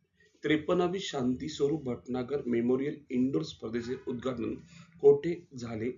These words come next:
आहे? मित्रांनो, सुंदर प्रश्न आहे, आपल्याला माहित असलं पाहिजे. त्रेपन्नवा आहे शांती स्वरूप भटनागर मेमोरियल इंडोर स्पर्धा, तर उत्तर पाहायला गेलं ते धनबाद मध्ये आहे. त्रेपन्नावा आहे,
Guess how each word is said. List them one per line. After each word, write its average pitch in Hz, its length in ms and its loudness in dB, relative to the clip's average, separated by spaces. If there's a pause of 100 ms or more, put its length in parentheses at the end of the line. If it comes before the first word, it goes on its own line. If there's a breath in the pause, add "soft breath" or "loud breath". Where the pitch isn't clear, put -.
आहे? - 420 -12 (280 soft breath)
मित्रांनो, 131 260 4
सुंदर 135 360 0
प्रश्न 143 300 -6
आहे, 151 100 -4
आपल्याला 117 260 -4
माहित 120 260 -6
असलं 135 200 -6
पाहिजे. 135 300 -4 (300 loud breath)
त्रेपन्नवा 143 680 4
आहे 139 200 -4
शांती 120 380 -4
स्वरूप 139 280 2
भटनागर 135 540 0 (320 loud breath)
मेमोरियल 147 420 8 (120)
इंडोर 151 320 0
स्पर्धा, 98 560 -6
तर 131 100 0 (120)
उत्तर 139 280 -2
पाहायला 135 280 -4
गेलं 143 320 2 (420 loud breath)
ते 160 80 4
धनबाद 131 540 6
मध्ये 110 360 0
आहे. 110 280 0
त्रेपन्नावा 143 760 2 (120)
आहे, 120 220 0